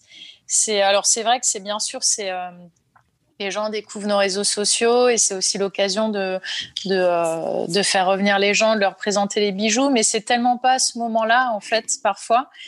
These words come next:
que, euh, même parfois, je me rends compte que finalement, on a passé la journée à parler de bijoux, mais j'ai pas montré une de mes créations, j'ai pas, euh...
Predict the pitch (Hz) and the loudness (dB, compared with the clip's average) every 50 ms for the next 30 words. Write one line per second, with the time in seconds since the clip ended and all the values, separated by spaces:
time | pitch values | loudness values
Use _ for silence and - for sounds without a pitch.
0 | - - - - _ _ _ - 220 208 202 202 202 196 196 202 220 240 247 233 | -18 -18 -20 -20 _ _ _ -2 0 4 4 6 4 4 2 2 2 2 4 4
1 | 233 226 226 - 254 254 240 240 226 214 208 208 202 - - 240 247 247 240 - | 2 2 2 0 -2 -2 -2 0 0 0 0 0 -2 -4 -6 -4 -4 -4 -4 -4
2 | 214 202 - - 220 214 208 208 214 220 233 240 240 240 226 208 196 196 - 214 | -4 -4 -2 0 2 2 2 2 4 4 6 6 6 4 2 0 -2 -2 0 0
3 | 208 196 - - 202 202 202 202 196 214 208 214 220 220 220 214 - 208 202 202 | 0 0 0 0 2 2 2 2 0 -4 -2 0 2 2 2 2 2 0 2 2
4 | 202 185 180 196 208 196 202 233 247 254 240 226 208 190 190 196 - - 208 202 | -2 -6 -6 -10 -8 -6 -4 -2 -2 -2 0 0 -2 -2 -2 -2 0 -2 -2 -2
5 | 202 208 202 - - - 226 220 214 214 196 202 196 196 196 - - - 196 190 | -6 -8 -8 -8 -4 -2 -2 -2 -2 -2 -4 -2 -2 -2 -4 -4 0 0 2 2
6 | 190 - - - 233 233 233 233 233 226 - 202 180 - 214 208 214 208 208 196 | 2 2 0 0 0 0 2 2 2 2 0 0 0 2 2 4 4 4 4 2
7 | 185 180 | 2 0